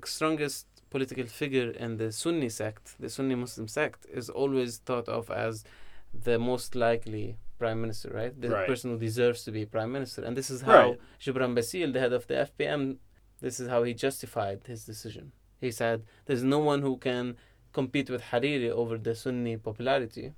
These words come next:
Speaker 1: so Hariri deserves it." This is the normal decision. That's what he called it.
Speaker 2: Right. So despite the fact that, you know, Hariri lost the election and went from, like, thirty-two, thirty-three seats down to twenty seats in his, uh, parliamentary bloc,
Speaker 1: Yeah.
Speaker 2: well,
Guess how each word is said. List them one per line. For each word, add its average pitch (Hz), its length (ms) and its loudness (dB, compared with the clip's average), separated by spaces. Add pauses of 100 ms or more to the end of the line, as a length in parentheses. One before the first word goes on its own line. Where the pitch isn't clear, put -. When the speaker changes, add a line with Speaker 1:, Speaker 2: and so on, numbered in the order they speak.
(280)
Speaker 1:
so - 160 -2
Hariri 135 320 2
deserves 117 400 0
it." - 240 -16 (180)
This 123 180 -10
is 117 80 -12
the 120 120 0
normal 120 480 4
decision. 110 460 -4
That's 117 180 -4
what 117 140 -6
he 113 60 -10
called 107 340 -6
it. - 180 -14 (540)
Speaker 2:
Right. 135 240 8
So 156 160 4
despite 156 500 4
the 160 80 2
fact 131 440 4
that, 123 200 0 (140)
you 127 180 2
know, 110 220 2 (100)
Hariri 165 340 12
lost 175 320 8
the 165 100 10
election 139 600 6
and 120 160 2
went 160 200 8
from, 131 260 6
like, 120 300 2 (120)
thirty-two, 165 460 8
thirty-three 156 480 4
seats 147 340 4
down 165 220 8
to 135 80 4 (120)
twenty 170 360 4
seats 147 360 2
in 139 120 0
his, 120 340 2
uh, 131 200 2
parliamentary 151 520 6
bloc, 123 320 8
Speaker 1:
Yeah. 127 200 -6 (500)
Speaker 2:
well, 117 340 8